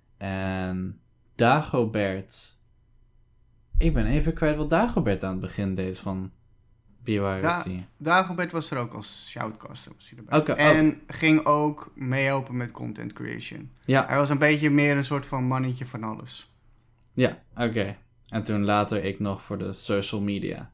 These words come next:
Speaker 1: Ja.
Speaker 2: Ja, voor zoiets of zo.
Speaker 1: <laughs> Zoiets ongeveer, ja. Who knows, who knows. <laughs> Maar ja, ehm, ja,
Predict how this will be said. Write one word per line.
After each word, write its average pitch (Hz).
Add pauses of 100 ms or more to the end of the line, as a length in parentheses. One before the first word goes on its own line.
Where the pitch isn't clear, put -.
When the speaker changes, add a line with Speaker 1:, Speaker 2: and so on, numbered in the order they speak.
Speaker 1:
Ja. 117 (140)
Speaker 2:
Ja, 127
voor 123
zoiets 113
of 113
zo. 123 (120)
Speaker 1:
<laughs> -
Zoiets 107
ongeveer, 101
ja. 98
Who 117
knows, 98
who 101
knows. 95 (220)
<laughs> 170 (1500)
Maar 165
ja, 156
ehm, 175
ja, 156